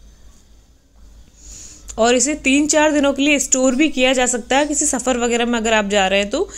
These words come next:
लेकिन इसे अगर आपको स्टोर करना है तीन चार दिन, तो फिर इसमें आप काजू किशमिश का यूज़ ना करें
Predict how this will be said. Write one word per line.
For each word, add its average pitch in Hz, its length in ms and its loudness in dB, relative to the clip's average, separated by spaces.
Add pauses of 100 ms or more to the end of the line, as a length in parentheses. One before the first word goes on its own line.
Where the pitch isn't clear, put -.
(380)
लेकिन 254 200 -2
इसे 285 280 0
अगर 285 180 2
आपको 277 300 -2
स्टोर 269 400 2
करना 254 280 2
है 269 160 0
तीन 254 220 0
चार 254 200 2
दिन, 285 180 0
तो 320 80 -4
फिर 285 140 -2
इसमें 277 240 -2
आप 277 200 -2
काजू 220 320 2
किशमिश 254 340 -2
का 277 120 2
यूज़ 240 320 0
ना 226 180 0
करें 240 300 -2